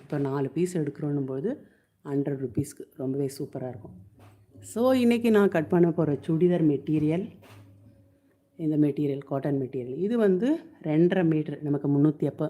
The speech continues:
அம்-, முந்நூத்தி ஐம்பது ரூபா வரையும் கிடைக்குது. இதுவும் ஒரு நூத்தி ஐம்பது அந்த மாதிரி ரேட்ல கிடைக்குது. இது ஒரு நாலு பீஸ் இருக்கு. உங்களுக்கு என்ன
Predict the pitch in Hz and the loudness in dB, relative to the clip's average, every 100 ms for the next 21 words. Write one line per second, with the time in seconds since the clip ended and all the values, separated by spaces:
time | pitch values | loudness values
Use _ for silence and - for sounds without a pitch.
0 | - 151 156 175 202 196 151 143 160 175 | 0 2 6 6 4 2 0 0 0 -2
1 | 160 151 147 175 131 127 135 160 _ _ | -2 -2 -4 -6 -10 -12 -14 -16 _ _
2 | _ _ _ _ _ _ - 196 214 202 | _ _ _ _ _ _ -4 0 2 2
3 | 175 233 302 - _ _ - 160 160 160 | 2 0 -4 -12 _ _ -12 -12 -6 -2
4 | 151 147 143 151 156 139 139 131 127 135 | 0 -2 -4 -6 -6 -4 -2 -4 -4 -6
5 | 143 131 123 117 135 151 _ _ - _ | -6 -12 -14 -14 -16 -16 _ _ -20 _
6 | _ _ _ _ _ _ - 208 202 180 | _ _ _ _ _ _ -8 -2 0 2
7 | 160 156 151 175 208 202 165 202 226 170 | 2 0 0 0 -2 -2 -2 0 0 -2
8 | 156 - _ _ - 143 139 139 135 131 | -4 -10 _ _ -4 -2 -2 -4 -6 0
9 | 160 180 | 2 2